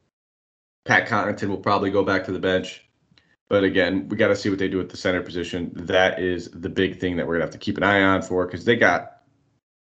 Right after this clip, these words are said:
Rock'em Sock'em Roboted pretty quickly. Milwaukee's favored by seven, two twenty-three and a half game total.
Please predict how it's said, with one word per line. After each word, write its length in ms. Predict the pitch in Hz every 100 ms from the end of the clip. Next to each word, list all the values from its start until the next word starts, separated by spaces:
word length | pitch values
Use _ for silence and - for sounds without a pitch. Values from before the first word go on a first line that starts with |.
| _ -
Rock'em 320 | 95 95 95
Sock'em 400 | - 92 90 85
Roboted 460 | 87 87 80 80 -
pretty 200 | 87 87
quickly. 360 | - 85 85 87
Milwaukee's 520 | 101 117 135 135 -
favored 300 | 110 101 92
by 120 | 90
seven, 380 | - 95 95 90
two 140 | 160
twenty-three 400 | 156 123 98 104
and 80 | 92
a 60 | 90
half 240 | 90 -
game 240 | 90 87
total. 420 | - 92 90 -